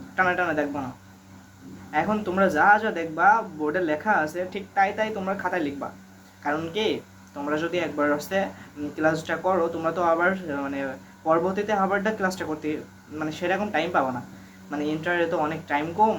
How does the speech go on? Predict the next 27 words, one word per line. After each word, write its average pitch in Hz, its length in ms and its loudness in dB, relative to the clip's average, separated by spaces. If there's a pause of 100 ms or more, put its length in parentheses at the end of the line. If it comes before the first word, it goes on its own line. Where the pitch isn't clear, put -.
(360)
এখন 147 260 -6
তার 156 140 -4
জন্য 185 280 -6
তো 190 140 -4
তোমরা 165 340 0
হচ্ছে, 170 220 -2 (280)
উম, 139 160 -10 (200)
বারবার 156 500 4
যে 170 100 0
এক 156 240 2
অধ্যায় 165 220 -2
নিয়ে 202 160 -2
পড়ে 165 160 -2
থাকবা 170 300 -6 (280)
এরকম 185 280 2
তো 180 100 -6
তোমার 185 260 0 (300)
বারবার 156 300 4
টাইম 165 220 -2
দিবে 143 180 -2
না, 131 100 -6 (1300)
এরকম 165 240 0
টাইম 175 220 -4
পাবাও 180 320 6
না 139 120 -2
তুমি। 131 200 -10 (560)
এখন 165 320 -4